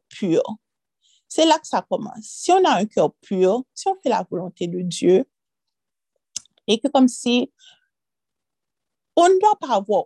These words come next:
honte d'avoir comme si certaines ambitions parce que, euh, Dieu sera glorifié. Donc, c'est ça que je voulais partager avec vous ce soir. Euh, that's all. <laughs>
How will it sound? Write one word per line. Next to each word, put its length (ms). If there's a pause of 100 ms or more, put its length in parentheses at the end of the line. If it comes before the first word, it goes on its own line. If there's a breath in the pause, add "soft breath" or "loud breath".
honte 200
d'avoir 520
comme 160
si 200
certaines 560
ambitions 600
parce 300
que, 360 (640)
euh, 420 (300)
Dieu 260
sera 380
glorifié. 800 (100)
Donc, 200
c'est 100
ça 160
que 60
je 120
voulais 480
partager 420
avec 300
vous 60
ce 180
soir. 500 (960)
Euh, 460
that's 220
all. 180
<laughs> 400